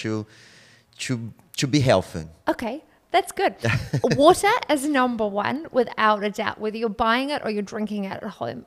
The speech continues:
Speaker 2: And I think the reason why fizzy would be number one is it's cheaper in every single
Speaker 1: Ah,
Speaker 2: supermarket
Speaker 1: so
Speaker 2: and
Speaker 1: true.
Speaker 2: dairy than buying water. So I remember doing the Kaitoki walk last year and I forgot my water bottle and I went into a dairy near there. A, it was hard to even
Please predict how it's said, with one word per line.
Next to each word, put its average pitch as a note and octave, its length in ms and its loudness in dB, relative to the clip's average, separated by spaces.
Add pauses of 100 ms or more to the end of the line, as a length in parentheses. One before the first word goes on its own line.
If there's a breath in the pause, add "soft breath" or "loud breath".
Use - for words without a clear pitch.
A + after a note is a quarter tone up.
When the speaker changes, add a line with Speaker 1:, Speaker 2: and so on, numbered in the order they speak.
(140)
Speaker 2:
And A3+ 100 2
I G#3+ 120 0
think B3+ 320 -6
the B3+ 60 -4
reason A#3 280 -2
why G3 140 -4
fizzy A3 360 -4
would G3+ 160 -4
be G3+ 120 -6
number F#3+ 260 -6
one G3+ 240 -6
is - 200 -10
it's B3 200 -6
cheaper B3 640 -6 (380 loud breath)
in A3 160 -2
every A#3+ 240 -2
single C#4 260 -6
Speaker 1:
Ah, C#4 60 -6
Speaker 2:
supermarket A3+ 680 -4
Speaker 1:
so - 140 -6
Speaker 2:
and G#3+ 160 -2
Speaker 1:
true. A3 120 -2
Speaker 2:
dairy G#3 320 0
than G#3 200 -2
buying G#3 680 -2
water. A#3+ 420 2 (300 loud breath)
So - 160 2
I A3+ 200 4
remember A#3 440 0
doing G#3+ 320 -4
the G3+ 80 -8
Kaitoki G#3+ 580 -6
walk G#3 380 -4
last D#4+ 400 -2
year G#3 300 -2
and A3+ 100 -4
I G#3 60 -2
forgot A#3 340 0
my G#3+ 100 0
water G#3+ 280 0
bottle G3 340 -2
and G3 100 -4
I G3+ 80 -2
went G#3+ 180 -2
into A3+ 200 -4
a G#3 60 -6
dairy G#3 340 -4
near G3+ 220 -4
there. G#3+ 400 0 (480 loud breath)
A, E4 180 6
it C4 80 2
was - 140 -6
hard A3+ 240 -2
to A3 60 -8
even G3+ 200 -4